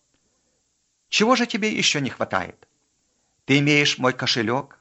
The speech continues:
мой дом, ты ешь за моим столом. Всё, что может предложить богатство и высокое положение, принадлежит тебе. А ты всё ещё жалуешься».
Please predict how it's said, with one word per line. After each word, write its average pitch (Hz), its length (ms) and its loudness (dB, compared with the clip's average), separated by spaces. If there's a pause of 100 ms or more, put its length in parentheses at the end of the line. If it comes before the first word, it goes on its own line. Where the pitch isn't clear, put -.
(120)
мой 113 240 0
дом, 139 380 0 (560)
ты 143 80 2
ешь 151 260 4
за 143 120 0
моим 147 300 -2
столом. 98 500 -4 (1160)
Всё, 226 260 2
что 220 240 0
может 208 320 0
предложить 180 480 -2
богатство 143 600 0
и 127 180 -4
высокое 156 540 -4
положение, 143 680 -2
принадлежит 131 680 -2
тебе. 92 400 -12 (960)
А 120 100 0
ты 170 380 -4 (160)
всё - 240 -4
ещё 101 320 -4
жалуешься». 92 640 -6